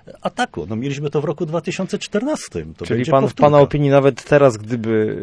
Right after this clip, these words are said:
Speaker 2: y, udało się zawrzeć jakiś tymczasowy pokój, to Rosja wykorzysta to tylko po to, żeby przygotować się lepiej do, do kolejnej wojny.
Speaker 1: Tak, i zawsze, znając historię, po każdej przegranej wojnie Rosja tak robiła. Zawsze modernizowała swoją armię, żeby następnie przystąpić do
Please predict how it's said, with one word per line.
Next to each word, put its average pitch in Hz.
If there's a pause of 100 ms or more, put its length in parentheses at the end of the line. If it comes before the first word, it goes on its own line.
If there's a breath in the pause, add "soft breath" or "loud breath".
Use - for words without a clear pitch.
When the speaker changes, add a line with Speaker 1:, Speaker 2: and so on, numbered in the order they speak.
(160)
Speaker 2:
y, -
udało 131
się 120
zawrzeć 110
jakiś 113
tymczasowy 123
pokój, 104
to 110
Rosja 123
wykorzysta 117
to 117
tylko 131
po 123
to, 127
żeby 120
przygotować 131
się 131
lepiej 131
do, 120
do 120
kolejnej 139
wojny. 107 (140)
Speaker 1:
Tak, -
i 104
zawsze, 104
znając 107
historię, 92
po 95
każdej 98
przegranej 87
wojnie 76
Rosja 98
tak 87
robiła. 120 (100)
Zawsze 85
modernizowała 87
swoją 98
armię, 98
żeby 107
następnie 101
przystąpić 98
do 90